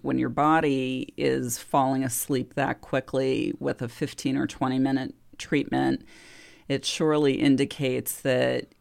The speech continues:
y-, you know, your body naturally knows what is best for itself in terms of calming down,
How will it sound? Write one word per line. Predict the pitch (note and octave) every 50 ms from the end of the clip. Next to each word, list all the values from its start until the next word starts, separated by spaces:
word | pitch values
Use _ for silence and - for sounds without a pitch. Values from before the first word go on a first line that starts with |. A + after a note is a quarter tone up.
| _ -
y-, | - -
you | - - - - - - - - - C3
know, | C3 C3+ C3 C3 C3 B2+ B2+ A#2+ - - _ _
your | - - - C#3+ C#3+ C#3
body | - - D3 D#3+ E3 E3 E3 D#3 C#3 C3 B2+ B2+
naturally | C3 C3 C3+ C3+ C3 C#3+ C#3+ - - - C#3+ C3 C3 C3
knows | C3 C3 C3+ C3+ C3+ C3 C3 B2+ - G2+ A2 B2 A#2 - - -
what | - D3 C3 C3 C3+ C3
is | C#3 C3 - -
best | - D3 C#3+ C#3 B2 A#2 - - - - -
for | - - - C#3+ C3 C3
itself | C3 - - - - - C#3 B2 B2 B2 B2 A#2 - - - -
in | - C3+ C3+
terms | - - - B2+ B2+ C3 C3 B2 -
of | B2 A#2+ A2+ - - -
calming | - - D3+ C#3 B2+ B2+ B2+ C3 C#3 C3
down, | - B2 A#2+ C3 C3 C3 B2+ B2+ - - C#3+ -